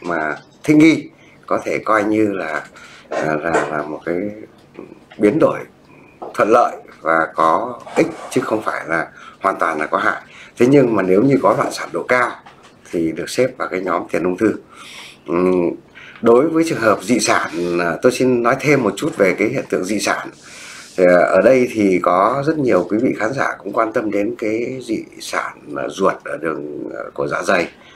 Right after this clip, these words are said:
À, thế thì cái dị sản ruột này tức là gì? Dị sản ruột có nghĩa là các cái tế bào biểu mô dạ dày nó chịu tác động của môi trường mà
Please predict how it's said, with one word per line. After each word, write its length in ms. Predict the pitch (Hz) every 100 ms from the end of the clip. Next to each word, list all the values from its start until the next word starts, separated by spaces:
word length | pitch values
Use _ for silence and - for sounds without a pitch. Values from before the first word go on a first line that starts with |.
| -
À, 280 | 85 90 - - - - - -
thế 80 | 110
thì 280 | 110 92 -
cái 100 | 123
dị 160 | 127 -
sản 260 | 95 -
ruột 220 | - 98 85
này 240 | 90 85 -
tức 200 | 135 131
là 140 | 98
gì? 320 | 85 98 95 - - - -
Dị 160 | 98
sản 200 | 101 90
ruột 180 | 107 98 -
có 120 | 104
nghĩa 280 | 120 101 143
là 360 | 135 92 80 - - - _ -
các 180 | 139 143
cái 120 | 139
tế 100 | 135
bào 220 | 139 90
biểu 160 | 85 78
mô 240 | 107 110
dạ 140 | 90 -
dày 340 | 87 82 73 - _
nó 460 | - 85 85 98 139 -
chịu 200 | 113 - 127
tác 140 | 131
động 140 | 87 -
của 100 | 82
môi 220 | 92 104
trường 400 | - 104 82 78
mà 200 | 78 80